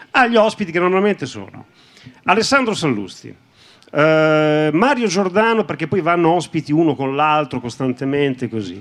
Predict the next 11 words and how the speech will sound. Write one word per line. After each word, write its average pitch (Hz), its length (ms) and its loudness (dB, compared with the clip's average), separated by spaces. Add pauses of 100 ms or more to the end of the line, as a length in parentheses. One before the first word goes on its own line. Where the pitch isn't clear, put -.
(340)
il 214 160 4
mostro 240 360 0
di 156 100 -4
Milwaukee 120 640 -2 (1700)
e 302 120 0
poi 294 200 0
c'è 285 200 0
uno 208 580 0
del 185 220 -4
P 139 160 -12
D 107 180 -14